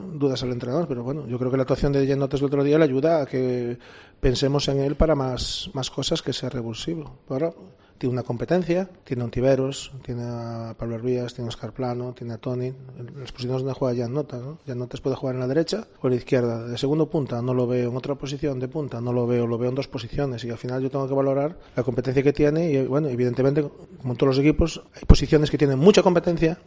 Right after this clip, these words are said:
en calidad y en cantidad y otras posiciones tienen menos competencia, ¿no?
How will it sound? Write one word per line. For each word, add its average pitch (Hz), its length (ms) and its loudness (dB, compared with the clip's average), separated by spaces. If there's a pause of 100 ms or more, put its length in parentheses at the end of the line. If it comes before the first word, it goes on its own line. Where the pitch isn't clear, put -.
(100)
en 135 120 -4
calidad 135 400 4
y 147 40 -2
en 131 60 0
cantidad 151 420 4 (120)
y 135 80 4
otras 135 180 0
posiciones 143 400 -4
tienen 170 380 -4
menos 131 240 -4
competencia, 139 520 0
¿no? 185 140 -2